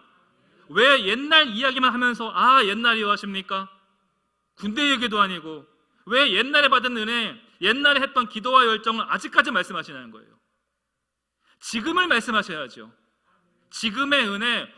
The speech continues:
오늘 경험한 살아계신 하나님의 은혜를 이야기하시고 앞으로 받을 은혜를 기대하셔야 되지 않겠습니까?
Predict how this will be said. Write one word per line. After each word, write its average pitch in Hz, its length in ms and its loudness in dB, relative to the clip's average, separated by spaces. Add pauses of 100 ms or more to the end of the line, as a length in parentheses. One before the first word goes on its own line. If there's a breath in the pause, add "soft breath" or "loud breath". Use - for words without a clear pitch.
오늘 294 360 -2
경험한 233 520 0
살아계신 285 500 -2
하나님의 320 500 -2
은혜를 269 340 -4
이야기하시고 226 760 -2 (220 loud breath)
앞으로 302 480 -2
받을 247 280 0
은혜를 302 480 -2
기대하셔야 277 500 -2
되지 226 140 -4
않겠습니까? 208 720 -4